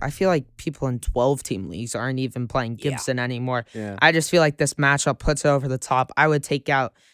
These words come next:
Speaker 1: Gibson. I would even start J D McKissick over
Speaker 2: Yeah.
Speaker 1: him just 'cause they're gonna be passing the entire game.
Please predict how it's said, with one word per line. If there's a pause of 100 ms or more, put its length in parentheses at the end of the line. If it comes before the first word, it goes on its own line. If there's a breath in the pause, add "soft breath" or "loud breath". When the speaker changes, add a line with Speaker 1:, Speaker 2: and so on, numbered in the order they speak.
(140 soft breath)
Speaker 1:
Gibson.
I
would
even
start
J
D
McKissick
over
Speaker 2:
Yeah.
Speaker 1:
him
just
'cause
they're
gonna
be
passing
the
entire
game.